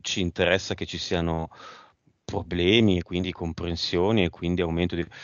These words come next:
se è la nostra, no. Dobbiamo vivere l'utopia dove andare tutto bene, non vogliamo nessuna grana, non vogliamo nessun problema, e tutta la nostra famiglia deve stare bene, non vogliamo le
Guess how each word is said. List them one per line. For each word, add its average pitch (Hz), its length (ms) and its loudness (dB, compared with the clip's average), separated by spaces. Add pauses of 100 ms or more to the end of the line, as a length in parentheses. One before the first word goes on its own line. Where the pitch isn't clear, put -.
(140)
se - 180 2
è 117 40 8
la 131 80 6
nostra, 120 560 2
no. 90 300 -4 (640)
Dobbiamo 113 600 0
vivere 95 380 0
l'utopia 87 760 -4 (120)
dove 85 300 -8
andare 78 320 -6
tutto - 300 -4
bene, 165 480 4 (460)
non 87 140 0
vogliamo 80 520 0
nessuna 82 440 0
grana, 110 500 6
non 113 140 -2
vogliamo 80 360 -4
nessun 78 580 -2
problema, 98 680 4 (340)
e - 60 -12
tutta 85 240 -2
la 80 60 6
nostra 78 180 0
famiglia 80 240 -2
deve 78 120 0
stare 78 320 -4
bene, 117 540 6 (240)
non 87 140 0
vogliamo 80 320 -2
le 82 120 -4